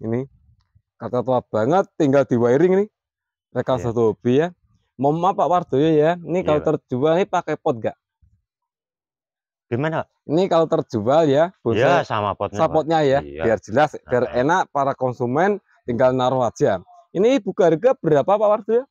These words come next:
Speaker 2: Satu juta lima ratus, bisa dinego.
Speaker 1: Buka harga satu juta lima ratus ribu, rekan hobi ya.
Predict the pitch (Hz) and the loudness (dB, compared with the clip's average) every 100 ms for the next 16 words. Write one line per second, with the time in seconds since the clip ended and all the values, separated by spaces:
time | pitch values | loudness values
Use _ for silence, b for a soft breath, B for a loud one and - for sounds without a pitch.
0 | _ _ 139 131 - 131 - 110 127 123 | _ _ -6 -6 -6 -8 -8 -6 -4 -2
1 | 123 120 110 104 - 101 _ 113 - 110 | -4 -4 -4 -4 -6 -16 _ -12 -6 -6
2 | 98 87 78 78 131 120 151 135 123 214 | -6 -12 -14 -8 -6 -2 0 0 2 0
3 | 233 - 208 180 - 185 - 123 202 214 | 0 0 0 0 0 -2 -2 -4 0 0
4 | 190 160 151 143 143 151 131 175 139 120 | 0 -2 -2 -2 -4 -4 -2 -2 -2 -2
5 | 123 120 113 - 113 101 85 | -6 -6 -6 -8 -4 -4 -6